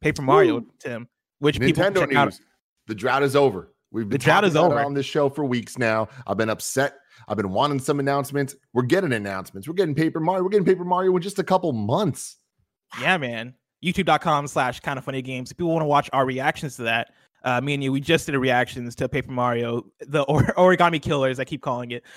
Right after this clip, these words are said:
Speaker 1: the
Speaker 2: Which I
Speaker 1: Origami King.
Speaker 2: accidentally headlined the Origami Killer, and
Speaker 1: Did
Speaker 2: it
Speaker 1: you
Speaker 2: went
Speaker 1: really? <laughs>
Speaker 2: live, and I checked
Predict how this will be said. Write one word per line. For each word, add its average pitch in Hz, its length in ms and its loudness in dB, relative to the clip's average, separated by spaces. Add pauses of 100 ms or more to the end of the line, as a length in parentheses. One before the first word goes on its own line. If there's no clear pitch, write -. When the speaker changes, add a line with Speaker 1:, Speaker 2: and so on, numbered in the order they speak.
Speaker 1:
the 156 80 0
Speaker 2:
Which 147 120 4
I - 20 4
Speaker 1:
Origami 151 60 4
King. 127 180 4
Speaker 2:
accidentally 123 580 -2
headlined 101 640 -2
the 101 80 -2
Origami 98 500 0
Killer, 85 460 -4
and 98 240 -2
Speaker 1:
Did 185 120 4
Speaker 2:
it 226 60 2
Speaker 1:
you 220 60 4
Speaker 2:
went - 160 6
Speaker 1:
really? 107 140 2
<laughs> - 0 -
Speaker 2:
live, 98 220 0
and 107 120 -4
I 104 80 -2
checked 101 560 -2